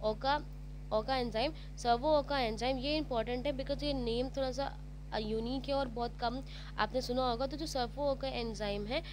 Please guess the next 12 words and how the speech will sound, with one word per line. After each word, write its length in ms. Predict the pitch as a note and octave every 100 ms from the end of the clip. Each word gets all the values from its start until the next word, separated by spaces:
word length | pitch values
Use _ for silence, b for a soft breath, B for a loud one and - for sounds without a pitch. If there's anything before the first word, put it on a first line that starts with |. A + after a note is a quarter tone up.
| B B
जो 120 | A#3 A#3
कि 140 | -
actually 340 | B3 B3 C4+
है 240 | C#4 C4 B3+
क्या, 180 | B3+ C#4+
एक 160 | D4 - B3
polynucleotide 840 | A3 B3+ C4 B3 - B3+ A#3+ C4+ - B B -
polyphosphorylase 1120 | A#3 A#3+ D4 - A#3 A3 A#3 A3 A3+ A3 A#3
है। 140 | C#4 F4+ B B -
So 300 | C4 E4+ - - - - - -
सर्वो 400 | - A3+ A#3+ D4
न्यूका 600 | C#4+ B3 A#3 A#3 -